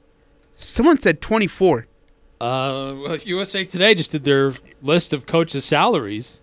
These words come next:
Speaker 1: And if it's twenty-four,
Speaker 2: Not,
Speaker 1: you
Speaker 2: I
Speaker 1: know
Speaker 2: mean,
Speaker 1: what you
Speaker 2: just
Speaker 1: do?
Speaker 2: like two weeks ago.
Speaker 1: You take to the family, you take the family to Cocoon for a whole entire couple of months and
Speaker 2: I, yeah.
Speaker 1: just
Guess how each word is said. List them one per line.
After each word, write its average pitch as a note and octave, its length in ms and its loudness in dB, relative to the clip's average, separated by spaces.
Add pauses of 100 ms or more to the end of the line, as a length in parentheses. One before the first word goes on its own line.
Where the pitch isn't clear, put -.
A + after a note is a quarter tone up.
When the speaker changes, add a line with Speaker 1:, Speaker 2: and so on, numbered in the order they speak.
(100)
Speaker 1:
And D3+ 140 4
if D3 140 0
it's A3+ 200 2
twenty-four, F#3+ 840 4 (480)
Speaker 2:
Not, C#3+ 320 -6
Speaker 1:
you D3+ 140 2
Speaker 2:
I - 20 8
Speaker 1:
know E3+ 60 8
Speaker 2:
mean, E3 60 6
Speaker 1:
what - 60 2
you - 120 2
Speaker 2:
just G3+ 60 4
Speaker 1:
do? G#3+ 100 4
Speaker 2:
like - 260 0
two F3+ 140 4
weeks G3+ 280 2
ago. G#2 240 -8
Speaker 1:
You D#3 120 0
take G3+ 260 4
to G3+ 80 -2
the E3 80 4
family, F#3+ 380 2
you - 20 -4
take G3+ 160 -6
the E3+ 80 -4
family F3+ 300 0
to D#3+ 80 -2
Cocoon F3 420 0
for E3 140 -6
a D3+ 60 0
whole F3 180 0
entire E3+ 340 2
couple E3+ 380 0
of C3 40 0
months E3 380 0
and A#2+ 640 -2
Speaker 2:
I, B2+ 80 -2
yeah. A#2 360 -8
Speaker 1:
just - 220 -2